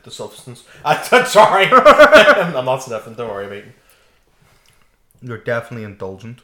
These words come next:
Speaker 1: Mm-hmm.
Speaker 2: but in general, but with very specific things like alcohol, you're not.
Speaker 1: Yeah.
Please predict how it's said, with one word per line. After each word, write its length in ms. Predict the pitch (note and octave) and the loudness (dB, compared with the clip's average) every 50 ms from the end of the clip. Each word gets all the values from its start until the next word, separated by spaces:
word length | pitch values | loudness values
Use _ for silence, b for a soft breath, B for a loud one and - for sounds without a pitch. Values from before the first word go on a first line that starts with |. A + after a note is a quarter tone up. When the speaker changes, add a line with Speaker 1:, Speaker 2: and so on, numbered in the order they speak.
| _ | _
Speaker 1:
Mm-hmm. 240 | - A#2 A2+ G#2+ G2 G2 _ _ _ _ _ _ _ _ _ _ _ - - B2+ - | -20 -20 -20 -20 -20 -20 _ _ _ _ _ _ _ _ _ _ _ -20 -20 -18 -8
Speaker 2:
but 380 | - A#2+ G#2 G2+ G2+ - - b b b b b b b b - | -6 -6 -6 -6 -8 -10 -20 b b b b b b b b -12
in 140 | C#3 D3 C3+ | -10 -10 -8
general, 640 | A#2 A#2+ C3 B2 A#2+ C3 C#3+ D3+ D3+ C#3 - b b b b b | -8 -8 -8 -8 -8 -6 -6 -6 -6 -6 -8 b b b b b
but 140 | - A#2+ A2 | -8 -6 -6
with 100 | A#2 G#2+ | -6 -8
very 220 | G#2 B2 B2 A#2+ | -6 -6 -6 -6
specific 500 | A#2+ - A#2+ - - A2+ - - - _ | -8 -12 -18 -12 -12 -12 -12 -12 -16 _
things 300 | - B2 A#2 A#2 - - | -8 -8 -8 -10 -12 -14
like 140 | G#2+ G2+ - | -14 -12 -10
alcohol, 420 | F#2+ G2 F#2+ - G#2+ G#2+ A2+ G#2+ | -12 -12 -12 -16 -14 -12 -12 -12
you're 120 | G2+ F#2+ F#2 | -12 -14 -16
not. 280 | F2 F2 F2+ F#2+ - _ _ _ | -14 -14 -16 -16 -18 _ _ _
Speaker 1:
Yeah. 240 | _ F2+ F#2 F#2 F#2 | _ -18 -18 -18 -18